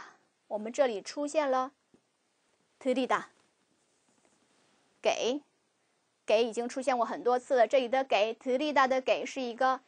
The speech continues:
给出的方式，我给别人。既然动词上使用了尊称，当然这种自称上也需要使用尊称的形式。내가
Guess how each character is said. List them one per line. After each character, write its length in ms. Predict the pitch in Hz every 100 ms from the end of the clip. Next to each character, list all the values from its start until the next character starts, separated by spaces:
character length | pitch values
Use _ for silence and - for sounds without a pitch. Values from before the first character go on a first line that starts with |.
| _ _ -
给 320 | 226 180 131
出 480 | - - 359 370 381
的 340 | 285 254 233 - _ _ _
方 360 | - 254 247 254
式， 300 | - 226 - -
我 280 | 202 233 285
给 320 | 208 143 -
别 260 | 190 185 269
人。 220 | 233 127 _ _ _ _ _ _ _
既 140 | - 349
然 220 | 330 339
动 320 | - 427 403
词 240 | 277 - 247
上 240 | 277 240
使 180 | 240 -
用 140 | 247
了 120 | 233 226
尊 300 | 294 294 294
称， 360 | 294 277 277
当 220 | 285 311
然 220 | 277 220 262
这 140 | 294
种 320 | 240 202 220 _ _ _ _ _ _ _ _ _ _ _ _ -
自 340 | - 349 262
称 320 | - 269 262
上 260 | 285 269 202
也 240 | 165 -
需 200 | - 302
要 260 | 320 285 254
使 300 | - - 185
用 280 | 233 226 233 _
尊 220 | 330 349
称 160 | 339 311
的 120 | 247
形 280 | 240 175 226
式。 240 | - 151 _ _ _ _
내 240 | 208 247 220
가 200 | -